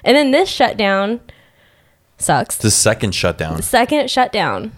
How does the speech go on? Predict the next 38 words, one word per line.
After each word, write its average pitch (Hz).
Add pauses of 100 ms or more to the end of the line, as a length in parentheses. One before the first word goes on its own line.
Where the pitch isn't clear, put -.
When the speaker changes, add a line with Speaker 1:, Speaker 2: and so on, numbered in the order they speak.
(220)
Speaker 2:
So 101
I 101
know 107
a -
lot 95
of 90
people 92
are 87
listening 90
all 85
over, 85 (140)
all 85
over 85
the 80
world. 87 (160)
<laughs> - (880)
Um, 85 (240)
Speaker 1:
<laughs> -
Speaker 2:
California 123
had 110
a 95
shutdown 101
again, 90 (440)
and 98
it 104
was, 104
Speaker 1:
Yes. -
Speaker 2:
it 98
was 92
only, 101 (100)
it, - (1120)
shout 113
out 120
to, 107
um, 87 (380)
Mayor, 92
Mayor 98
Faulkner, 123